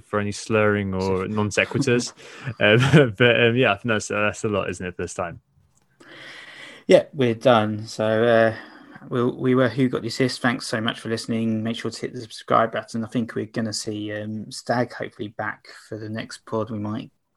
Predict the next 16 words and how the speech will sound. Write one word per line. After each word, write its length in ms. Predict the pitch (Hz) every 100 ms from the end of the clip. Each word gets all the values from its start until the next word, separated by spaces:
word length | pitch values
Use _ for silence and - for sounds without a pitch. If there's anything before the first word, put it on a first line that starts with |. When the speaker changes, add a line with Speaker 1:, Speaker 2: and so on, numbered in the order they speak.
| -
Speaker 2:
do 140 | 120
his 160 | 110 107
favourite 480 | - 120 110 117 -
on 200 | 113 113
the 80 | 113
beach 360 | - 127 127
special. 720 | - - - 131 123 - 107 104
I 40 |
think 160 | 113 110
that's 160 | 107
the 100 | -
plan 600 | - - 110 107 107 107 - _
for 60 | _
Speaker 1:
Yeah. 200 | - 101 98
Speaker 2:
his 140 | -
return. 520 | 110 - 107 107 107